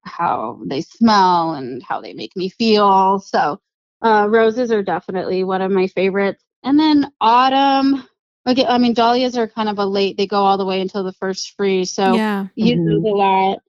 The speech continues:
Speaker 1: I also really like foliages in autumn. Um, like, snowberry is one of my favorites. There's this autumn snowberry that is so gorgeous.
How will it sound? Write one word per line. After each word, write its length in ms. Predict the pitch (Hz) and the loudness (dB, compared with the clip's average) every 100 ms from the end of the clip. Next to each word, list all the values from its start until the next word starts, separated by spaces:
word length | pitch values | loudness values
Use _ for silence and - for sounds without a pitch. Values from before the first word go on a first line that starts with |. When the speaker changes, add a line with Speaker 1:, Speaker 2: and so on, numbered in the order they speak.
| _ _ - | _ _ -2
Speaker 1:
I 60 | 294 | 0
also 220 | 403 453 | 2 -2
really 340 | 320 233 240 240 | 0 2 4 4
like 220 | 226 208 _ | 0 -2 _
foliages 840 | 220 208 208 208 208 208 202 202 202 | -4 -4 -4 -6 -4 -2 0 0 -2
in 180 | 208 208 | -4 0
autumn. 600 | 202 202 202 202 196 202 | 2 2 4 4 4 2
Um, 420 | - 202 190 190 190 | 2 2 4 2 0
like, 220 | 185 180 _ - - 226 220 | 0 -4 _ -14 -4 2 4
snowberry 760 | 226 226 220 220 220 214 214 | 4 4 2 4 2 4 2
is 180 | 214 208 | 0 -2
one 120 | 220 | -2
of 60 | 214 | -2
my 160 | 208 202 | -2 -4
favorites. 540 | - 220 208 214 202 | -2 0 2 0 -2
There's 180 | 214 208 | -4 -2
this 140 | 214 - | -4 -2
autumn 240 | 208 202 | 0 0
snowberry 600 | 202 - 214 202 202 202 | -4 -4 -2 0 0 0
that 160 | 196 196 | 0 0
is 140 | 196 | -2
so 240 | - 208 196 | -2 -2 -2
gorgeous. 720 | 196 190 196 202 202 196 - | -2 -4 -2 -2 -2 -2 -8